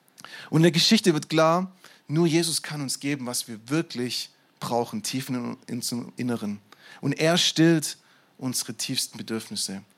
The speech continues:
Und so wie wir so ein Verlangen jetzt gerade in den letzten Wochen, ja, für uns Deutsche ist es voll krass, wenn es so mal über dreißig Grad, dann drehen wir schon alle fast durch. Ähm,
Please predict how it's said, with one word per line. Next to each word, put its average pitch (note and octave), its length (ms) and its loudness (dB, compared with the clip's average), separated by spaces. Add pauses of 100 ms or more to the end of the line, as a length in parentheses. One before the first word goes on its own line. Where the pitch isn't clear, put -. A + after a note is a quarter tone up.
(1040)
Und D3 100 0
so F#3+ 200 4
wie G3 120 4
wir F3 80 6
so E3+ 100 0
ein D3+ 60 2
Verlangen D#3+ 480 4
jetzt D3 200 0
gerade E3 220 2
in D3+ 60 2
den C#3 80 2
letzten C#3 440 -2
Wochen, D3+ 360 -2
ja, C3+ 120 2
für - 120 -6
uns C3+ 160 -2
Deutsche C#3+ 300 0
ist A2+ 80 -6
es A2+ 100 -6
voll C3+ 180 -2
krass, - 340 -2
wenn B2+ 100 -2
es - 80 -2
so B2+ 120 -2
mal A#2+ 240 -2
über C#3 160 -2
dreißig C3 440 -4
Grad, C#3 300 0
dann A#2+ 140 -6
drehen C#3 240 -6
wir B2 80 -4
schon B2 180 -4
alle B2+ 180 0
fast - 300 -6
durch. D3 340 2 (400)
Ähm, C3 420 4